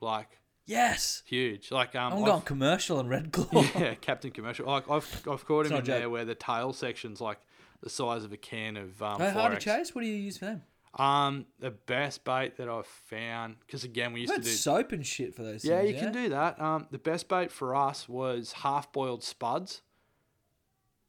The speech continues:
Speaker 1: So pelagic potato loved it.
Speaker 2: Yeah.
Speaker 1: Um, half-boiled spuds and, um, uh, rock melon.
Speaker 2: Interesting.
Speaker 1: Yeah,
Speaker 2: Done.
Speaker 1: man.
Speaker 2: I'm gonna give it a
Speaker 1: Done.
Speaker 2: crack, man.
Speaker 1: We started off using, um, like, cat food and stuff like that,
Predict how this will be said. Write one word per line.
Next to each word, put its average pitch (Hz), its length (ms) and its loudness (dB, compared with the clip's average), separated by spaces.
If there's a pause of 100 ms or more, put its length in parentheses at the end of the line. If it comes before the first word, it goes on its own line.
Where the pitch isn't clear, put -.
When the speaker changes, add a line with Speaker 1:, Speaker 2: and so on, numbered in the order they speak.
(260)
Speaker 1:
So 123 380 -2
pelagic 120 400 -4
potato 110 420 -4
loved 110 240 -4
it. - 160 -4 (160)
Speaker 2:
Yeah. 117 640 -2
Speaker 1:
Um, 113 260 -10 (560)
half-boiled 151 540 2
spuds 127 600 -2
and, 120 600 -10
um, 110 840 -2 (260)
uh, 110 320 -2
rock 117 200 -2
melon. 110 280 -6 (1500)
Speaker 2:
Interesting. 110 440 -18 (180)
Speaker 1:
Yeah, 113 80 -4
Speaker 2:
Done. 123 100 -2
Speaker 1:
man. 120 200 -6 (280)
Speaker 2:
I'm 120 80 -10
gonna 123 140 -8
give 110 160 -12
it - 120 -18
a - 40 -18
Speaker 1:
Done. 120 220 -4
Speaker 2:
crack, 117 120 -10 (180)
man. 113 120 -18
Speaker 1:
We 139 100 2
started 139 420 0
off 135 220 -2
using, 117 580 -6
um, 113 400 -2
like, 107 240 -4
cat 113 240 -4
food 117 280 -4
and 110 100 -12
stuff 110 240 -8
like 113 160 -4
that, 110 460 -4